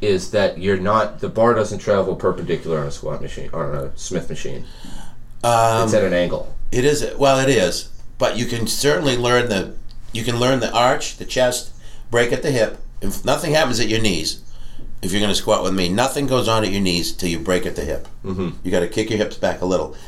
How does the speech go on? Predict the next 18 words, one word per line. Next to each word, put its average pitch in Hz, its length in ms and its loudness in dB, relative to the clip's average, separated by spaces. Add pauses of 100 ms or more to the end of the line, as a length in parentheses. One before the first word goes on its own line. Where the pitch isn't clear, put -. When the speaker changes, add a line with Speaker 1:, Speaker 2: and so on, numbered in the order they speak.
Speaker 2:
Then 107 120 0
you 107 120 0
can 104 100 0
do 92 140 0
something 82 260 -2
with 82 80 -2
your 76 100 -4
knees. 71 360 -4
I, 85 180 -4 (100)
I 92 120 -2
don't 95 180 0
have 95 180 -2
anybody 98 380 0
squatting, 87 540 0
and 90 200 -4
I 92 80 0
don't 92 200 0
either. 78 280 -4